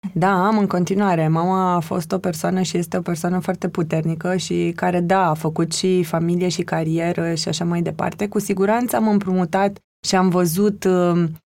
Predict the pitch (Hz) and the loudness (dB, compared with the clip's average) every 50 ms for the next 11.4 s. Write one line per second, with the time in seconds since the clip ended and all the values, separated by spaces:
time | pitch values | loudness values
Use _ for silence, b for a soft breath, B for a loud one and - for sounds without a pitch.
0 | _ - - - 190 180 160 180 196 165 165 - - 202 208 208 208 - - 190 | _ -10 -2 0 0 0 2 0 -2 -2 0 0 2 2 2 2 0 0 0 2
1 | 170 170 170 180 175 175 175 175 170 170 165 165 170 165 170 170 160 170 170 - | 2 4 4 4 4 2 2 2 2 2 2 2 0 0 0 0 0 0 0 0
2 | 180 175 175 170 165 165 170 160 - 165 156 156 156 165 160 160 160 170 165 160 | 0 2 2 2 2 0 -4 -2 -2 -2 0 0 2 0 0 0 0 0 0 0
3 | 156 160 - 175 170 170 165 165 - 175 170 160 156 151 151 151 156 147 - - | 0 -2 0 0 0 0 0 0 0 0 2 2 2 0 0 0 -2 -2 -2 0
4 | - 170 175 170 165 156 160 - 170 165 165 - - 202 175 151 160 - 165 160 | 0 2 2 2 2 0 2 0 0 0 0 0 0 0 2 2 0 -2 -2 -2
5 | 151 156 156 160 180 175 180 185 165 - 165 156 156 160 165 190 190 190 175 165 | -2 -2 -2 0 0 2 2 2 0 0 0 0 0 2 0 0 0 0 -2 -2
6 | 160 160 - 185 190 190 185 185 180 180 175 185 190 190 196 196 180 185 185 190 | -2 -2 0 -2 -2 0 0 -2 0 0 0 0 0 0 0 -2 0 2 2 0
7 | 190 190 - 180 - - 190 196 196 - 202 196 196 - 190 - - 180 185 185 | 0 0 -2 -4 0 0 0 0 2 2 0 0 0 -2 -4 -2 0 0 2 2
8 | 185 185 160 151 156 - - - - - _ _ _ _ _ - 165 160 156 160 | 2 2 2 0 -2 -2 -6 -8 -10 -12 _ _ _ _ _ -2 -2 0 0 0
9 | 175 156 160 - - - - - - 156 175 170 170 170 165 196 208 208 208 190 | -2 -2 -4 -8 -14 -18 -18 -10 -4 0 2 2 2 2 2 0 -2 0 0 2
10 | 185 175 170 165 160 160 - - - 160 156 156 156 151 151 160 151 147 151 147 | 2 2 2 0 -2 -4 -4 -4 -2 -2 0 0 0 0 -2 -2 -2 -2 -2 -2
11 | 147 160 165 147 156 233 220 - | 0 2 2 2 2 0 -2 -4